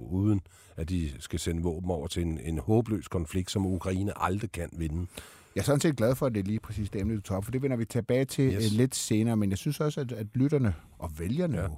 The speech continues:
Speaker 2: skal have lov til at, at sådan vide lidt mere om dig, også,
Speaker 1: Ja.
Speaker 2: også, øh, også politisk, men, men du har jo din fortid, og den
Speaker 1: Ja.
Speaker 2: har du været kendt
Speaker 1: Ja.
Speaker 2: for. Du er også forfatter, har skrevet bøger, som har
Speaker 1: Ja.
Speaker 2: solgt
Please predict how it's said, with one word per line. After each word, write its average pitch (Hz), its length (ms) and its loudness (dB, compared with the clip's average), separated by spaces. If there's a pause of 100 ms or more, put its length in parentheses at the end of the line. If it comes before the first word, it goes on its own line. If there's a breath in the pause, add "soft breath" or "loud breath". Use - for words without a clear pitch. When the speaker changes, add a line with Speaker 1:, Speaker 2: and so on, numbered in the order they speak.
(640 soft breath)
Speaker 2:
skal - 200 -6
have 90 100 0
lov 104 180 2
til - 140 -4
at, 92 440 -2
at 85 80 -6
sådan 92 320 2 (1300 soft breath)
vide 113 260 2
lidt 110 220 -2
mere 110 140 0
om 90 220 -4
dig, 101 140 -2
også, 170 280 -2
Speaker 1:
Ja. 156 220 2
Speaker 2:
også, - 460 -4
øh, 147 120 -2
også - 280 -2
politisk, 104 500 0
men, 101 260 0
men 101 240 0
du 123 140 2
har 156 200 6
jo 160 60 10
din 123 180 4
fortid, 80 500 -4
og 76 120 -6
den 113 60 0
Speaker 1:
Ja. 113 60 2
Speaker 2:
har 117 80 2
du 110 120 0
været 80 340 -2 (360)
kendt - 240 0
Speaker 1:
Ja. 92 120 2
Speaker 2:
for. 113 120 2 (280 loud breath)
Du 73 120 -4
er 65 40 -2
også 90 140 -2
forfatter, 104 400 0
har 87 120 -2
skrevet 82 500 -4 (360)
bøger, 104 220 2
som 87 200 -8
har 71 240 -8 (160)
Speaker 1:
Ja. 73 100 -6 (100)
Speaker 2:
solgt - 520 -8